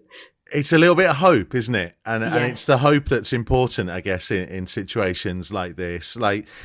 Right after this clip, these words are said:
Speaker 1: there will obviously be a long way to go, uh, before anything can be finalised and decisions are made on exactly how many people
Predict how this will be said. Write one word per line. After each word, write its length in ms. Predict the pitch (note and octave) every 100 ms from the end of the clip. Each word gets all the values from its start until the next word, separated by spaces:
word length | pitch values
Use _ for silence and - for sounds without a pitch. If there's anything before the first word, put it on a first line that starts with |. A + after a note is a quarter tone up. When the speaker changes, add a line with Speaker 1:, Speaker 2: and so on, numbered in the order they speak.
| - -
Speaker 1:
there 140 | C3+
will 140 | B2+
obviously 400 | C#3+ D3 D3 D#3+
be 240 | C#3 D3 C3+
a 60 |
long 240 | B2+ C3 C#3
way 160 | C3 A#2
to 120 | B2
go, 460 | G#2 F#2 E2+ G2+ G#2+ - - _
uh, 240 | - G2 F2+
before 440 | G#2+ - A#2 G#2+
anything 380 | A2 A#2 A#2+ G#2+
can 160 | - G#2
be 80 | G2
finalised 1120 | - A#2+ A#2 A#2 A#2 A2 A2 A2 A2 - - -
and 320 | G#2+ G2+ F#2
decisions 800 | F#2+ - C3 G#2 A2+ G#2 G#2+ -
are 120 | G2+
made 320 | G#2 G#2+ G#2 G#2
on 120 | G2
exactly 480 | F2 G#2+ - A2+ F#2+
how 180 | G#2+ G#2
many 220 | G#2 F#2
people 560 | - A2+ G#2+ A#2 G2+